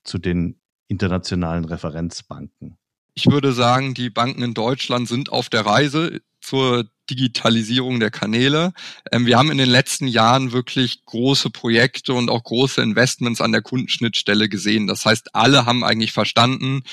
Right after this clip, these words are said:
Speaker 2: wenn wir für die Generation, die morgen auch kommt, aus Kundensicht relevant bleiben wollen,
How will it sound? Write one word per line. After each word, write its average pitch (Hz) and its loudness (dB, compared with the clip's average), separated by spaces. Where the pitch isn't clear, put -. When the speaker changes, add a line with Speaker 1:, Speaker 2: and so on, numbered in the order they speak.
Speaker 2:
wenn 117 2
wir 131 4
für 135 0
die 120 0
Generation, 117 2
die 123 0
morgen 117 4
auch 110 -4
kommt, 147 0
aus - -6
Kundensicht 127 -2
relevant 110 2
bleiben 107 0
wollen, 135 2